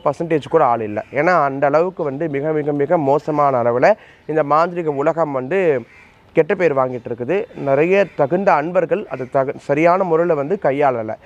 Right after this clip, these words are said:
அதை விட்டு வசிய பூஜைகள் நம்ம ஒருத்தருக்கு செய்றோம் அப்படின்னா, அந்த வசிய பூஜைகளால ஒருத்தர் கவரப்படுறாரு,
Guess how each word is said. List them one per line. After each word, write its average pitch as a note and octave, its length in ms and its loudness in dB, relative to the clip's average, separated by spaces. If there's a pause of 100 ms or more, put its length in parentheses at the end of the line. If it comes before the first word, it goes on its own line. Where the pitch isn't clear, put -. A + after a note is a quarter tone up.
(260)
அதை F#3 200 2
விட்டு G3 220 0
வசிய G#3+ 340 0 (100)
பூஜைகள் A3+ 440 0
நம்ம F3 240 2
ஒருத்தருக்கு D3 340 -4
செய்றோம் C#3+ 360 2
அப்படின்னா, A#2 420 0 (280)
அந்த F3+ 200 0
வசிய A#3 340 -2 (120)
பூஜைகளால F3+ 760 2 (400)
ஒருத்தர் D3+ 320 -4
கவரப்படுறாரு, D3+ 840 2